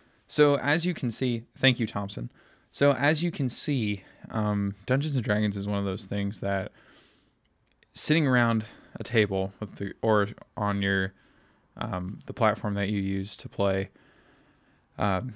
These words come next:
sitting around the table, having people, you know,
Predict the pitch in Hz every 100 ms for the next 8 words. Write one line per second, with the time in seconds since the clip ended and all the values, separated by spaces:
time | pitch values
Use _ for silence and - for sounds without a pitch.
0 | - - 143 143 127 107 117 113 110 110
1 | - - - - 113 113 - 117 107 104
2 | 101 98 - - 117 101 98 98